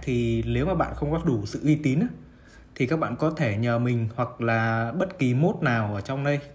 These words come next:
để trung gian ha. Và tất nhiên trung gian thì mọi người sẽ phải mất tiền phí cho người trung gian rồi đúng không? Đó, thì ở, thì cách một này á, thì mọi người sẽ chủ động được cái giá mua và cái giá bán của đồng coin bằng cách là thương lượng với cả người còn lại.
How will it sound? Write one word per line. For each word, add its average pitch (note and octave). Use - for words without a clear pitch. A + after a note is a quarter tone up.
để G#2
trung C3
gian C#3+
ha. C#3+
Và A#2+
tất E3+
nhiên E3+
trung D#3
gian D3
thì A#2+
mọi A#2+
người A#2+
sẽ D#3+
phải A2
mất C3+
tiền A#2
phí B2+
cho E3+
người C3+
trung C3
gian C#3
rồi A#2
đúng A#2
không? D3+
Đó, C3+
thì -
ở, A2+
thì C3+
cách G3
một D#3+
này C3
á, A#2+
thì C#3+
mọi B2
người A#2+
sẽ F3
chủ B2
động C3
được B2+
cái A#2
giá B2+
mua E3
và A#2+
cái C#3
giá B2+
bán C3
của A#2+
đồng A#2
coin D3+
bằng A#2
cách D#3+
là C3+
thương D3+
lượng D3+
với B2+
cả G2
người A#2
còn A#2
lại. -